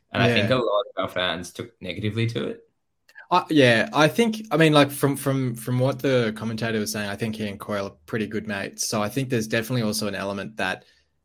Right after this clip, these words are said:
Speaker 2: the competitiveness in him, as well as playing people that he knew and wanting to prove, either prove that we were wrong to let him go or just purely to prove his ability,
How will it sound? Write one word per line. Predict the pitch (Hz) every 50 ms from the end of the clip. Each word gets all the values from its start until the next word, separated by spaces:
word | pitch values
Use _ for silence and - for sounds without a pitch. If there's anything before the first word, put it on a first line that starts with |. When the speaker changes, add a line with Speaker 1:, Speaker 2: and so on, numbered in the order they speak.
| _ -
Speaker 2:
the | 127 120
competitiveness | 120 113 110 110 117 117 120 113 113 113 - - 110 107 110 110
in | 110 104 107
him, | 101 107 110 104 98 101 98 - _ _ _ _ _ _
as | - 120 110 107
well | 113 117 117 117
as | 120 120 -
playing | - 123 113 110 110 110 110
people | 113 113 107 104 104
that | 107 101
he | 107 101
knew | 104 104 104 107 104 104 101 104 110 - - _ _ _
and | 107 110 107
wanting | 107 107 104 107 107 107
to | - 107
prove, | - - - 110 107 104 104 104 104 98 - - - _ _ _ _ _ _ -
either | 107 110 120 120 113 123
prove | 123 - - 117 110 110
that | 110 101 -
we | 107 107
were | 104 104 101
wrong | 104 101 101 101 98
to | - 107
let | 101 101
him | 101 101
go | 101 101 101 98 -
or | - - 104 104
just | 104 - 110 110 - - - _
purely | - - 113 107 104 101
to | 98 107
prove | - - - 107 104 104 104 101 - - -
his | - - 110 104 101 95 - - -
ability, | 107 98 104 101 107 104 104 - - 113 110